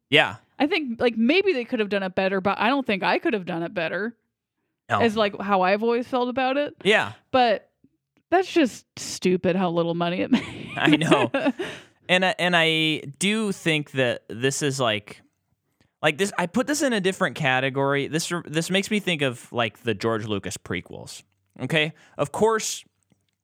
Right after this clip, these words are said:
Speaker 1: we can talk all day about how those movies don't work in a lot of ways. But at the end of the day, it's like the creator of Star Wars returning and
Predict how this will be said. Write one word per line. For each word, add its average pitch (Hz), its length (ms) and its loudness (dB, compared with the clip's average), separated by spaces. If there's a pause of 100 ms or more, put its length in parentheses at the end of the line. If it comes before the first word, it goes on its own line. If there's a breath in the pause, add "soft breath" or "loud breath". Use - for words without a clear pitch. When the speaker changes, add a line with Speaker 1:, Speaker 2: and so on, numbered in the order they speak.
(600)
Speaker 1:
we 135 80 -4
can 147 140 0
talk 131 240 0
all 117 100 2
day 110 200 0
about 101 280 -2
how 110 200 -2
those 101 300 -4
movies 113 240 -4
don't 110 160 -4
work 98 220 -6
in 123 80 -2
a 123 80 0
lot 127 160 0
of 139 60 -2
ways. 143 320 -2 (840 soft breath)
But 196 360 2 (400)
at 160 120 -4
the 160 120 2
end 185 100 0
of 175 80 0
the 147 60 -4
day, 139 160 2
it's 127 120 -4
like 135 160 -2
the 123 100 0
creator 131 420 0
of 135 80 -4
Star 110 340 0
Wars 98 460 -4
returning 135 680 -2
and 113 220 -6